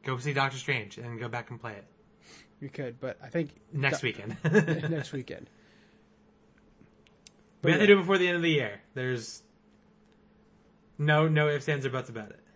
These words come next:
Speaker 2: Yeah, we
Speaker 1: We've
Speaker 2: gotta
Speaker 1: got,
Speaker 2: do
Speaker 1: like,
Speaker 2: that.
Speaker 1: we've got, like, ten weeks to do it.
Speaker 2: Plenty of time. We could play it, like, three times over.
Speaker 1: Yeah, exactly.
Speaker 2: So, that being said,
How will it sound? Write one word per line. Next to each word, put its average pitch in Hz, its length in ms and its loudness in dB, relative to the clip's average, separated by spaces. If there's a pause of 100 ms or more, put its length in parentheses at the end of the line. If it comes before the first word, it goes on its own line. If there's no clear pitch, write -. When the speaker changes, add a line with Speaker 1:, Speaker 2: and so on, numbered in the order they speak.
(1300)
Speaker 2:
Yeah, 147 260 -4
we 135 100 -6
Speaker 1:
We've 127 80 -4
Speaker 2:
gotta 160 40 6
Speaker 1:
got, 170 60 6
Speaker 2:
do 165 40 2
Speaker 1:
like, 160 140 2
Speaker 2:
that. 165 120 -4
Speaker 1:
we've 160 100 6
got, 226 80 12
like, 175 220 6
ten 202 280 4
weeks 190 220 0
to 165 80 0
do 135 120 0
it. - 800 -14 (320)
Speaker 2:
Plenty 156 280 0
of 120 60 -8
time. 117 300 -12 (180)
We 175 100 -4
could 165 120 -4
play 165 200 0
it, 151 80 0
like, 143 200 -6
three 160 200 -4
times 123 300 -6
over. 110 280 -12 (580)
Speaker 1:
Yeah, 190 160 0
exactly. 120 480 -4 (1000)
Speaker 2:
So, - 300 -14 (1400)
that 180 140 0
being 160 180 0
said, 143 400 -4